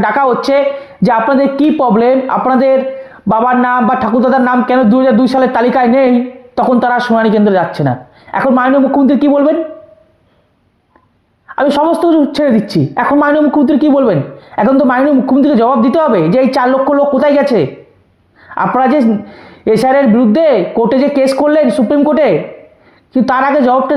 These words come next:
দিতে হবে যে এই চার লক্ষ লোক কোথায়, চার লক্ষ লোক কেন যাচ্ছে না শুনানি কেন্দ্রে আজকে? পুরোপুরি গায়েব হয়ে গেছে, খুঁজে বার করুন। রোহিঙ্গা বার করার দায়িত্ব তো আপনাদের,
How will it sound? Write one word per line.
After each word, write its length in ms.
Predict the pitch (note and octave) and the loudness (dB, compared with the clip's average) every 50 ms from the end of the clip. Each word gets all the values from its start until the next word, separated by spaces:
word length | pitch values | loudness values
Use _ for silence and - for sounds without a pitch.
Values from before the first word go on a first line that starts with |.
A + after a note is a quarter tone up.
| B3 | 0
দিতে 120 | C4+ A3+ D#4+ D#4 | 2 2 0 0
হবে 120 | D#4 D#4 C#4+ B3+ | 2 2 2 2
যে 40 | C#4+ | 0
এই 60 | C4 - C#4 | 0 0 0
চার 100 | B3 B3+ C#4 | 0 0 0
লক্ষ 120 | C#4+ C#4+ - D4+ D4+ | 0 0 0 0 -2
লোক 80 | D4 - | 0 0
কোথায়, 320 | C#4 - D4+ D4+ C4 F#3+ C3+ B2 - - - - - - _ _ _ _ _ _ _ _ _ _ | 0 0 0 0 0 -2 -2 -4 -8 -12 -16 -20 -20 -20 _ _ _ _ _ _ _ _ _ _
চার 140 | - G3+ A#3 C4 | -4 -2 0 0
লক্ষ 160 | C4+ C4 C4+ C#4 D4+ | 0 0 0 0 0
লোক 80 | D4 C#4+ D4 C4 | -2 -2 -2 -2
কেন 100 | A#3+ C4 D4 D4 | 0 0 2 0
যাচ্ছে 180 | C4+ - - C#4+ D4+ | 0 0 0 0 0
না 60 | D#4+ D#4+ | 0 0
শুনানি 200 | D4+ D4+ D4+ D4 A#3 D4 | 0 0 0 0 0 0
কেন্দ্রে 200 | C4 A#3+ C4 A3+ F#3+ | 0 2 2 0 0
আজকে? 200 | E3+ E3 D#3+ C3 - - - - _ _ _ _ _ _ _ _ _ _ _ _ _ _ _ _ _ _ _ _ _ _ _ _ _ _ _ _ _ _ _ _ _ _ _ _ - | 0 0 0 -2 -2 -6 -12 -20 _ _ _ _ _ _ _ _ _ _ _ _ _ _ _ _ _ _ _ _ _ _ _ _ _ _ _ _ _ _ _ _ _ _ _ _ -4
পুরোপুরি 300 | C4 D4 C4+ C#4+ D4+ D4 - B3+ | -2 0 0 2 2 2 2 2
গায়েব 200 | C4+ D#4 D#4+ C4 | 2 2 2 2
হয়ে 100 | D#4+ D4+ C4+ | 2 2 0
গেছে, 160 | B3+ C4 - F3+ - - | 0 0 -2 -2 -2 0
খুঁজে 160 | B3+ A#3+ D4+ C4 | 0 0 2 0
বার 120 | C#4+ D4 D4+ D4+ | 0 0 0 0
করুন। 220 | E4 D#4+ C#4 G3 C#3 C3 - - - - _ _ _ - - - - - G#3 | 0 0 0 0 -2 -2 -6 -12 -18 -20 _ _ _ -20 -20 -14 -6 -4 -2
রোহিঙ্গা 280 | A3+ C4 D4 D4 D#4 D4+ C#4 | 0 0 0 0 0 0 0
বার 100 | C#4 C#4 C4+ | -2 0 0
করার 160 | D4+ D4+ D4 B3 | 0 0 0 0
দায়িত্ব 180 | D4 C#4+ D4 D#4 C#4 | 0 0 0 0 0
তো 40 | D4 C4+ | 0 0
আপনাদের, 260 | - D#4 D4+ C#4 C4 | 0 0 0 0 0